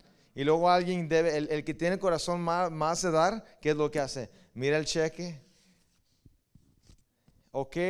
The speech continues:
yo voy a pagar mi parte", y todos todavía están hablando, ignorando quién va a pagar. Yo lo que hago, si voy en grupo grande y digo, "Yo pongo cien". Ponga, a veces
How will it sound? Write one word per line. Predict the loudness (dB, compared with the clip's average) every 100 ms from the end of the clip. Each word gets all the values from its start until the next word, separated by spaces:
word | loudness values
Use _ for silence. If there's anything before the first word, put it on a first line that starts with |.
| 2 4 4 4
yo | 2
voy | 2 0
a | 0
pagar | 0 2 2 2 -2
mi | -8 -10
parte", | -6 -2 -2 -2 -6 -8 -8 -12
y | -10
todos | -4 -4 -2
todavía | -4 -4
están | -4 -6
hablando, | -6 -6 -8 -6 -6
ignorando | -6 -4 -2 -2 -2 -6 -6 -20 _ -20 _ -18
quién | -8 -6
va | -6
a |
pagar. | -6 -10 -12 -16 _ _ _ _ _ _ _ _ _ _ _ _ _ _ -8
Yo | -2
lo | 0
que | 0 2
hago, | 2 0 -2 -4
si | -10 -8
voy | -6 -4
en | -4 -6
grupo | -6 -6 -4
grande | -4 -2
y | -2
digo, | -2 -2 -4
"Yo | -4 -4 -2 -4
pongo | -4 -4 -4
cien". | -4 -2 -2 -4 -8 _ -16 -4
Ponga, | 0 4 4
a |
veces | 4 0 -2